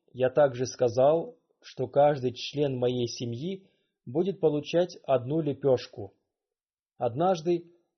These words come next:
ко мне плача пришёл мой внук Анас Ахмад и сказал, что ему не хватало одной лепёшки. Я сказал ему, что могу дать ему только одну лепёшку, и если ему не хватит,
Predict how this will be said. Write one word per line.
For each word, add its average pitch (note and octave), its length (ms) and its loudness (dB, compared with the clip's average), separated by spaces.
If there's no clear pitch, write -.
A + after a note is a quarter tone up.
ко A#2+ 140 0
мне C#3+ 220 0
плача D3 460 2
пришёл C#3 520 0
мой B2+ 200 0
внук C#3 480 -4
Анас C3 480 0
Ахмад C#3+ 520 -2
и C3+ 100 -6
сказал, C3+ 640 0
что - 240 -4
ему C#3 300 -2
не D3 120 -2
хватало D#3 640 2
одной C3 440 -2
лепёшки. A#2+ 640 -2
Я C3+ 260 2
сказал D#3+ 480 2
ему, A2+ 340 -4
что - 240 -4
могу C3 340 0
дать D3+ 300 2
ему C#3 260 -4
только C#3 420 0
одну C3 280 -2
лепёшку, B2+ 680 -4
и C3+ 100 -2
если E3 380 2
ему D3+ 160 0
не D3 100 -2
хватит, D3+ 640 -2